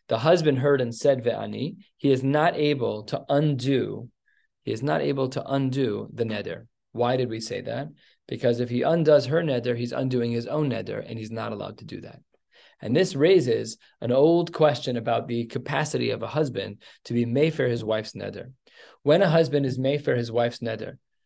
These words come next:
does it actually undo the whole neder? Or no, it just stops it in its tracks? She made a neder two hours ago. When a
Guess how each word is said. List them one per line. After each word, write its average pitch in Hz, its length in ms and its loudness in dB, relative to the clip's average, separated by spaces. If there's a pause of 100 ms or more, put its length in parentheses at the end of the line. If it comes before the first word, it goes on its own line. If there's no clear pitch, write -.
(260)
does 180 260 6
it 226 220 6
actually 156 680 0
undo 170 800 4
the 131 140 0
whole 147 280 4
neder? 117 360 -6 (1080)
Or 165 240 8
no, 143 500 2 (100)
it 143 80 0
just 131 260 2 (240)
stops - 540 2
it 131 80 0
in 120 100 -2
its 113 180 -8
tracks? - 600 -4 (260)
She - 160 -4
made 170 140 4
a 160 40 0
neder 160 280 6
two 156 180 4
hours 123 300 4
ago. - 320 -12 (1120)
When 127 120 2
a 131 40 0